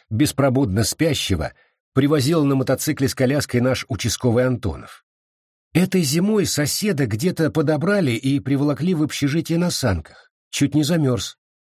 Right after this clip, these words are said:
С отцом такого никогда не случалось, хоть и он тоже не без греха.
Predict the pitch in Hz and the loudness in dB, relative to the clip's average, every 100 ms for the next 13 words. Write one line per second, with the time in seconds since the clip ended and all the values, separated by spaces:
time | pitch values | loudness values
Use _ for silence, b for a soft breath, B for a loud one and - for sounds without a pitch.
0 | _ _ - 127 - 151 147 117 110 135 | _ _ -2 0 0 0 0 0 0 2
1 | 127 123 131 123 165 113 - 98 - 76 | 2 2 0 0 0 0 -2 -4 -2 -4
2 | 64 - b b b b - 160 196 196 | -6 -14 b b b b 0 2 4 2
3 | 160 139 151 98 101 117 117 104 123 - | 2 2 0 0 2 2 2 0 0 -2
4 | 82 | -6